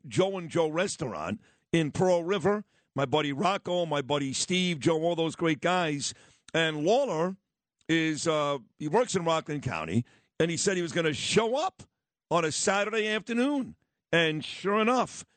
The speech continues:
Mike Lawler did show up. He's a man of his word. But you, Macedonia Phil, you, uh,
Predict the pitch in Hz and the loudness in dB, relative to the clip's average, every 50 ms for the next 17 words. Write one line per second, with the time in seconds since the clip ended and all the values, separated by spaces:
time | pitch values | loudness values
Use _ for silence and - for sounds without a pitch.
0 | _ _ _ - 143 175 185 - - 165 190 196 190 180 170 156 120 165 190 208 | _ _ _ -2 0 0 0 -2 -2 -2 -2 0 0 -2 -4 -4 -2 -2 -2 -2
1 | 180 - - - 190 185 185 190 175 156 - 147 120 143 143 156 170 175 170 156 | -2 -2 0 0 2 2 2 0 -2 -2 -4 -4 -4 -2 0 2 2 2 0 0
2 | 143 143 110 135 156 185 196 180 160 135 - - - - - - 185 175 143 170 | -2 -4 -2 0 2 2 4 2 2 -2 -4 -10 -20 -20 -6 -4 -4 -2 0 -2
3 | 294 349 320 262 208 190 - - 180 160 170 165 165 160 156 151 156 - 151 143 | -2 -2 0 0 0 0 0 -2 -2 0 0 0 2 0 0 0 0 0 0 0
4 | 127 131 139 165 175 - _ _ _ _ _ _ _ _ - - - 143 208 240 | 2 0 -2 -4 -6 -10 _ _ _ _ _ _ _ _ -14 -4 0 0 2 4
5 | 208 202 185 175 170 165 160 | 4 4 4 2 0 -2 -2